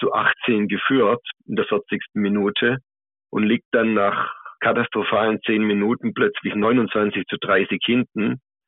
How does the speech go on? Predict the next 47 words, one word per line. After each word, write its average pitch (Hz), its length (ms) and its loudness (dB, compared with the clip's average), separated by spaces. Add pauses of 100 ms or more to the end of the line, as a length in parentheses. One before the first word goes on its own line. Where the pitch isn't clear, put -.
(140)
um 107 140 -2
dann 107 160 2
das 98 100 2
Spiel 117 300 2
doch 123 180 0
noch 120 180 0
fünfunddreißig 120 680 2
zu 110 80 -2
dreiunddreißig 101 560 0
zu 98 120 -4
gewinnen. 92 360 -4
Also 104 220 -2 (360)
ich - 120 -4
sag 127 160 0
mal, 123 120 2
wenn 120 140 2
dieses 147 320 2
Spiel 113 640 2
bei 101 80 0
einer 107 220 2
acht 127 200 -2
Tore 123 300 2
Führung 127 320 2
in 113 100 2
der 107 80 2
vierzigsten - 560 -6
Minute 107 400 0
in 101 140 0
die 107 80 -2
Binsen 123 340 0
gegangen 92 420 -2
wäre, 87 360 -4 (260)
dann 98 140 -2
wäre 104 240 2
der 98 140 0
Glaube 101 400 0
wahrscheinlich 95 420 0
weg 107 160 0
gewesen, 95 480 -2
dass 101 200 -2
man 95 120 -4
noch 92 140 -4
irgendwo 104 420 0
irgendwas 101 340 0 (100)
Zählbares 92 520 0
ergattern - 400 -2
kann. - 160 -6